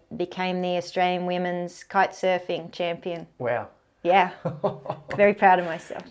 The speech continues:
Speaker 2: Um, and then that led you into the next one?
Speaker 1: Yeah, that led me into the G K A, so the top four women, um, you know, from in, from Australia, got a wildcard entry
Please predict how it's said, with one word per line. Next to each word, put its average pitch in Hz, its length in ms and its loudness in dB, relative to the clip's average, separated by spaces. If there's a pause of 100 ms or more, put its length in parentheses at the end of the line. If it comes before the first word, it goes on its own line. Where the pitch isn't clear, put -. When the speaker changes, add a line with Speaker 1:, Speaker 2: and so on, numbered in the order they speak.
(260)
Speaker 2:
Um, 160 720 4 (140)
and 160 180 6
then 160 160 4
that 160 160 6
led 151 180 6
you 151 60 2
into 143 160 0
the 143 100 0
next 143 260 2
one? 185 200 0 (140)
Speaker 1:
Yeah, 247 280 12
that 247 220 12
led 240 180 6
me 240 160 4
into 233 220 2
the 214 160 2
G 208 180 2
K 202 440 6
A, 247 40 6
so 247 160 0
the 196 100 0
top 208 260 -2
four 208 280 6
women, 220 520 4 (280)
um, 180 760 6 (320)
you 202 100 -4
know, 185 140 0
from 196 240 -2
in, 190 260 -2 (140)
from 185 140 -2
Australia, 233 680 10 (240)
got - 320 6 (140)
a 190 60 0
wildcard 202 500 8
entry 196 320 0